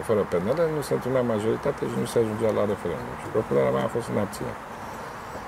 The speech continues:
Pentru că nu aveam nicio șansă la referendum să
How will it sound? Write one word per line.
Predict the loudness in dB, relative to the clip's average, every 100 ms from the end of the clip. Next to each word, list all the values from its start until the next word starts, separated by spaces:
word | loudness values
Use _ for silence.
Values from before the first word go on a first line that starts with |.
| 0 2
Pentru | 2
că | 4
nu | 6
aveam | 6 6 4
nicio | 2 2
șansă | 2 2 0 2
la | 2
referendum | 2 0 0 0 0 -2
să | -2 -2 2